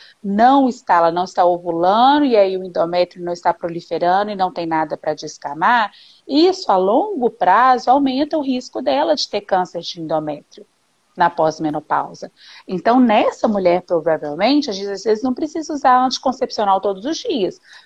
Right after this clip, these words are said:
mas de vez em quando a gente vai ter que usar um hormônio pra ela descamar esse endométrio. Tão vendo? Então, assim, não é uma receita de bolo,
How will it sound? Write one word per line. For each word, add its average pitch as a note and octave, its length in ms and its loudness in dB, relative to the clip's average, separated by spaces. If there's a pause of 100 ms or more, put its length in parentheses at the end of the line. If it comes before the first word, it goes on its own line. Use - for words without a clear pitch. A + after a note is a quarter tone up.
mas E3+ 240 2
de G#3 80 -4
vez B3 360 2
em G#3 120 -4
quando B3 520 0
a G#3 40 2
gente G3 280 -8
vai G3+ 120 2
ter - 180 -8
que D#4+ 120 -8
usar C4 160 0
um A3 120 -2
hormônio G#3 420 -2
pra A3+ 160 -2
ela B3 220 2 (340)
descamar D#4+ 800 0 (120)
esse G3 240 -4
endométrio. E3 720 -10 (360)
Tão F3+ 120 -4
vendo? G#3+ 240 -2
Então, A#3+ 160 2
assim, D4 240 0 (240)
não F3 240 4
é D4+ 120 4
uma F#4+ 160 4
receita A3 580 2
de F3 160 -6
bolo, D3+ 400 -6